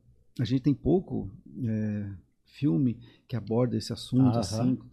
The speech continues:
Speaker 1: cultural, coisa da fronteira, com essa quantidade também de entrevistados que a gente, que a gente teve a oportunidade de entrevistar, esses lugares onde a gente foi, mesclando com a, a minha história, né, que pode ser inspiradora pra, pra muita gente, sabe?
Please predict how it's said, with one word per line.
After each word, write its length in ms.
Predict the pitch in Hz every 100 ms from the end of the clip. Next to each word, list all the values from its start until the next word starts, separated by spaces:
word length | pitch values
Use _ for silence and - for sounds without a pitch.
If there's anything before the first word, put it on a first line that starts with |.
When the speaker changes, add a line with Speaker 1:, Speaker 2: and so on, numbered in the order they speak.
| - _ -
Speaker 1:
cultural, 680 | 123 117 101 120 127 120
coisa 200 | 117 117
da 120 | 113 -
fronteira, 720 | - 107 120 123 131 123 117 - - - - _ _
com 80 | -
essa 180 | - 127
quantidade 540 | 135 123 123 120 117
também 240 | 120 117 113
de 180 | 110 - -
entrevistados 840 | 120 113 120 110 123 120 107 - - - _ -
que 60 | 113
a 20 |
gente, 460 | 117 113 104 98 123
que 80 | 113
a 20 |
gente 100 | 113
teve 100 | 113
a 40 |
oportunidade 540 | - 117 110 110 107 101
de 120 | 107
entrevistar, 760 | 104 110 101 - 127 131 127 - - - - -
esses 220 | 117 131
lugares 380 | 127 113 117 120
onde 100 | 120
a 40 | 113
gente 140 | -
foi, 540 | - 117 131 135 127 107 - - - _
mesclando 640 | 123 131 - 151 156 156
com 300 | - 139 123 - - - -
a, 320 | 120 110 87
a 20 |
minha 180 | 127 131
história, 540 | 123 - 135 143 127
né, 140 | 117 127
que 120 | -
pode 200 | - 127
ser 100 | -
inspiradora 520 | 123 143 123 117 127
pra, 140 | 120 120
pra 240 | - 117
muita 240 | 123 143 123
gente, 420 | 107 135 131 -
sabe? 240 | - 147